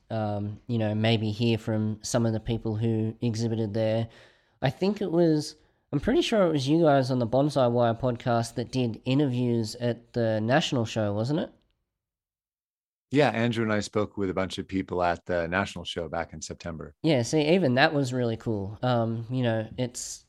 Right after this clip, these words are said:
Speaker 1: just a little bit of an insight into what's happening at the show and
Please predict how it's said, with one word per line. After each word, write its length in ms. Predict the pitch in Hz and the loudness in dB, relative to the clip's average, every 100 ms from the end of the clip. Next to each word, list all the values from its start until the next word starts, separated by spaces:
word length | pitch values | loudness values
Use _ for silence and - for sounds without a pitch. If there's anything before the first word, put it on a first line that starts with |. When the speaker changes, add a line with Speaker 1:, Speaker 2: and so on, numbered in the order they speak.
| - | -2
Speaker 1:
just 320 | 156 147 - | 0 0 0
a 60 | |
little 380 | 120 123 160 170 | -2 2 4 4
bit 160 | 151 147 | 4 2
of 100 | 127 | 2
an 120 | 120 | 0
insight 640 | 127 170 190 127 113 107 | 2 0 0 0 2 0
into 680 | 123 120 113 127 117 113 110 - _ _ _ - | -2 -2 -2 -2 0 -2 -6 -12 _ _ _ -10
what's 400 | 113 131 127 - | -2 0 0 0
happening 420 | 131 135 123 120 | -4 -2 0 -2
at 100 | 110 | -2
the 60 | |
show 400 | 110 127 131 139 | -4 2 2 4
and 260 | 120 110 110 | 2 -2 -6